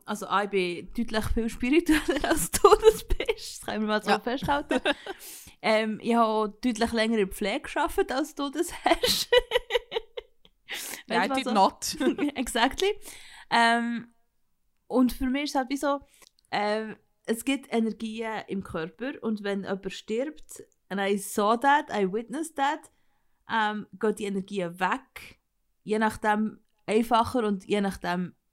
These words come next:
Speaker 1: schwieriger. Wenn Energie das halt wie nicht schafft, einfach fließend in eine andere Dimension überzugehen, dann muss sie ja irgendwo her. Also muss sie ja wie de facto bleiben.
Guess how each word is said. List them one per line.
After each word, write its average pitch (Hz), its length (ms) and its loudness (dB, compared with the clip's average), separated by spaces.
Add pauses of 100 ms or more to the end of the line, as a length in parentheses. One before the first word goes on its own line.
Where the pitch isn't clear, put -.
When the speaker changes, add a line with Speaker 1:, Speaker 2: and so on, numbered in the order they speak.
(460)
Speaker 1:
schwieriger. 190 560 2 (1080)
Wenn 233 220 2
Energie 226 440 0
das 247 140 -8
halt 214 180 -2
wie 240 100 0
nicht 240 180 -2
schafft, - 640 0 (1200)
einfach 233 220 0
fließend 262 600 2
in 240 120 0
eine - 80 -2
andere 233 360 0
Dimension 220 640 -2
überzugehen, 233 800 -4
dann 220 120 0
muss 208 160 -2
sie 226 60 -6
ja 190 60 -4
irgendwo 190 440 -8
her. 190 500 -4 (360)
Also 214 220 0
muss 202 200 -2
sie 196 60 -6
ja 190 100 -4
wie 208 320 -10 (480)
de 208 120 0
facto 196 400 2
bleiben. 180 540 0